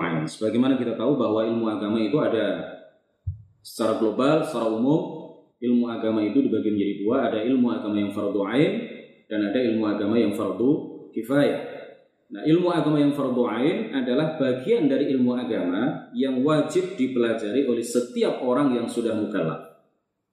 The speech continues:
Setiap orang yang sudah balik dan berakal, maka dia wajib mempelajari bagian ilmu agama yang pertama ini, yaitu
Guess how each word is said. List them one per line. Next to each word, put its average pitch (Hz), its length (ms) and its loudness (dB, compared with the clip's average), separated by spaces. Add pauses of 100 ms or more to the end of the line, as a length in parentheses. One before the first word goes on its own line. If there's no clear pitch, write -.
(260)
Setiap 135 520 0
orang 139 320 2
yang 120 80 0
sudah 120 280 -2
balik 113 320 0
dan 110 160 0
berakal, 104 640 -2
maka 117 240 -2
dia 120 160 0
wajib 139 560 0
mempelajari 110 680 0
bagian 113 360 0
ilmu 107 320 -2
agama 101 320 -4
yang 117 240 2 (560)
pertama 113 440 -2
ini, 135 240 4
yaitu 101 240 -2